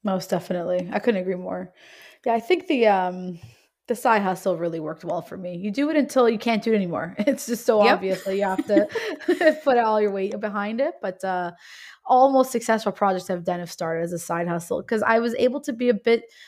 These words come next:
Speaker 1: more creative, a bit riskier, you know, sometimes volunteer my time for certain aspects when it was all full about money. You just couldn't take those risks.
Speaker 2: Mm-hmm. What do you wish that you had known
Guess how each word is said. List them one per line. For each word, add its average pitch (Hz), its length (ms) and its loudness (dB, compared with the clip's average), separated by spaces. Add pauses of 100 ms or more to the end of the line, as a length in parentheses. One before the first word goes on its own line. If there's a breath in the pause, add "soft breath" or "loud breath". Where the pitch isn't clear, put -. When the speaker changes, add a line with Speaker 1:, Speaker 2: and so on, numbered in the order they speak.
(180 loud breath)
Speaker 1:
more 226 100 -2
creative, 254 520 4
a 240 40 -2
bit 220 180 2
riskier, 214 720 2 (420 loud breath)
you 214 100 0
know, 190 120 2
sometimes 233 360 0
volunteer 214 420 2
my 220 100 4
time 214 360 0
for 214 200 -4
certain 208 280 0
aspects 196 560 0
when 196 120 0
it 190 60 0
was 185 220 0
all 202 260 6
full 202 300 2
about 180 260 4
money. 220 420 -4 (340 loud breath)
You 202 100 -4
just 202 160 0
couldn't 196 160 2
take 185 120 -2
those 175 160 0
risks. - 640 0
Speaker 2:
Mm-hmm. 175 460 -4 (540 loud breath)
What 247 180 4
do 523 60 2
you 571 140 2
wish 214 300 4
that - 180 2
you 175 680 0
had 175 240 -4
known 165 640 0